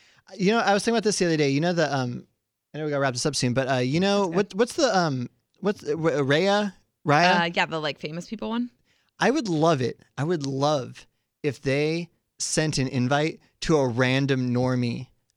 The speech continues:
Speaker 1: like
Speaker 2: And just put, like, this random person on it.
Speaker 1: Yeah, like, someone who, like, does no business being there, but, like, I don't know where they'd get the, where they get the pool from. Maybe they team up with, are they owned by, like, Tinder or anyone? Are they asso-, 'cause, like,
Speaker 2: Raya?
Speaker 1: I found
Speaker 2: I
Speaker 1: out that,
Speaker 2: don't
Speaker 1: like,
Speaker 2: know.
Speaker 1: Tinder is owned by, like, Match dot com and,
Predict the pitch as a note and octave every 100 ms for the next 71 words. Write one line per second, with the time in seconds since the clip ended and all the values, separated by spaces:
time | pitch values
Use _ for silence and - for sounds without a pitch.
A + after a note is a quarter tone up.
0 | _ - A3 F#3 E3 - G#3 F3 E3 E3+
1 | - D3+ D3+ D#3 D#3+ D3 E3+ D3+ D3 E3+
2 | D3 E3+ A2+ - - D#3 E3+ D3+ - F#3
3 | F3 F3 D#3 B2 D3 D3 C#3+ D#3 D3 C#3
4 | C3+ C3+ A#2+ B2+ B2+ C#3 D3 C#3 C3+ B2+
5 | - - - F#3 G3+ D#3+ D#3+ E3 D#3 C3+
6 | C#3+ C3 B2 - _ _ _ C#3+ D3+ C#3+
7 | B2 - C#3+ C3+ - C3 F3+ F#3 C#3 C3
8 | _ _ - E3 D#3+ D3 C3+ - E3+ F#3
9 | G3 A3+ B3 G#3 G3+ D3+ - C#3+ C#3+ D3
10 | C#3+ C#3+ C#3+ C#3+ C#3 C#3+ - C3+ - C3
11 | - E3 E3 - - _ _ E3+ F3+ F#3+
12 | A#3 B3 B3+ B3+ - G#3+ A#3+ A3 E3 D3+
13 | G#2+ C#2+ F3+ - E3+ E3 D#3 C3+ D3+ C#3
14 | B2+ B2+ B2+ B2 B2 A#2 A2 - A#2 A2+
15 | A2 G#2+ G#2+ G#2+